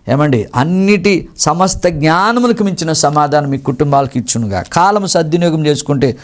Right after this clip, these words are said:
మీ కుటుంబము ఖచ్చితంగా కట్టబడుద్ది. అలాగే మరలా తిరిగి నీ ఇల్లును కట్టుకోవాలంటే ఎథిక్స్ ఉండాలి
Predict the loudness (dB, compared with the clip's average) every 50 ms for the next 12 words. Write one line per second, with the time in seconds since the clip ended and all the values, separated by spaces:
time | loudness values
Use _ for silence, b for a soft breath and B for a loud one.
0 | B B B B B 0 2 2 2 2 0 0 2 2 2 2 2 4 4 4
1 | 4 2 2 0 B B B B B B -2 0 0 0 2 -2 -2 0 0 0
2 | 0 0 0 0 0 -2 0 0 0 0 0 -2 -4 -8 -10 -16 -18 B B B
3 | B B B 2 4 4 4 2 4 4 2 2 2 2 0 0 0 2 2 2
4 | 0 0 0 -2 0 2 2 2 2 0 0 0 0 2 2 4 2 2 0 0
5 | -2 -2 -4 -2 -2 0 2 2 2 2 0 -2 -4 -4 -4 -4 -6 b b b
6 | b b b 2 2 2 2 2 0 0 2 2 0 0 0 2 2 2 0 0
7 | 0